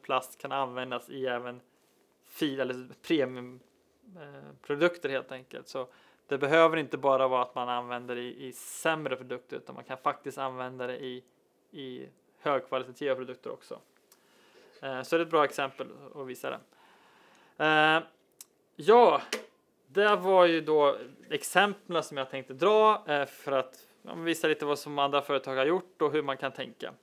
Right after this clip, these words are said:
Eh, och mer av de här exemplen kommer vi då visa såklart i själva utbildningen och prata mer omkring också.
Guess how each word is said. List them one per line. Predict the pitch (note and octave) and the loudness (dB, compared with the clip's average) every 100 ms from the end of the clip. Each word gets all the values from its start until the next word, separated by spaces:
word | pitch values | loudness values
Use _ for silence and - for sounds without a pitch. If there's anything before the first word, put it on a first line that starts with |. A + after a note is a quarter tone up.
| _ _ _ | _ _ _
Eh, | C#3 C3+ | -4 -2
och | C#3+ | -2
mer | D3+ F3 F3+ | 0 2 6
av | E3 D3+ | 6 4
de | D3 | 2
här | C#3+ | 0
exemplen | C#3 D#3 D3 C#3+ C#3 C3 | 0 -2 -2 -4 -6 -6
kommer | C3+ C3 | -8 -8
vi | B2 | -6
då | B2 | -6
visa | B2+ B2 - | -6 -8 -8
såklart | B2 - A#2+ - - | -12 -10 -10 -10 -16
i | B2 A#2+ | -16 -14
själva | - B2 | -14 -10
utbildningen | B2 B2+ - D3 D#3 C#3+ B2 | -8 -8 -6 -4 -4 -6 -10
och | A#2+ | -8
prata | - B2 A#2+ _ B2+ | -4 -6 -6 _ -8
mer | B2 B2+ B2 | -6 -6 -6
omkring | C3 B2+ - C#3+ C3 B2+ | -8 -14 -8 -8 -8 -10
också. | C3+ - - F3 | -14 -12 -2 -2